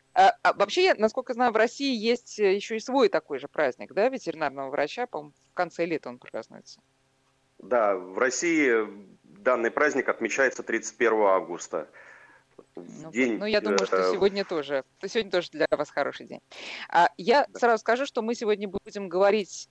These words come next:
Speaker 1: естественно, и о чисто медицинских вопросах, э, которые касаются наших животных, э, в условиях эпидемии. Ну, и много организационных вопросов тоже есть, о работе ветклиник, о,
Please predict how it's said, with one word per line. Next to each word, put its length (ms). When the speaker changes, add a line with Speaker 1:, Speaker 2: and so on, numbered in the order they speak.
Speaker 1:
естественно, 440
и 40
о 120
чисто 340
медицинских 760
вопросах, 680
э, 160
которые 280
касаются 460
наших 320
животных, 560
э, 180
в 80
условиях 400
эпидемии. 720
Ну, 140
и 280
много 380
организационных 640
вопросов 380
тоже 240
есть, 360
о 80
работе 440
ветклиник, 680
о, 440